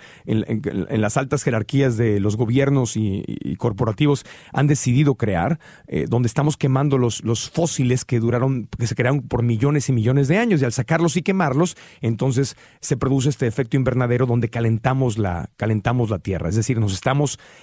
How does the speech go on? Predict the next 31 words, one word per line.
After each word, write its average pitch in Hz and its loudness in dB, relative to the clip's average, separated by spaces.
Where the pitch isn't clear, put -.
asfixiando 139 2
a - 0
nosotros 117 0
mismos, 120 4
nos 95 0
estamos 135 -2
contaminando 135 2
porque 113 -2
la 107 -2
Tierra 143 0
es 147 2
nuestra 127 -2
casa. - -4
La, 90 -2
la 95 0
Tierra 135 2
es 139 2
nuestro 143 2
planeta. 127 0
Todos 160 2
los 147 0
seres 139 0
humanos, 135 0
todos 143 0
los 135 -2
seres 127 0
vivos 131 2
vivimos 123 2
en 127 2
este 123 -2
planeta 113 0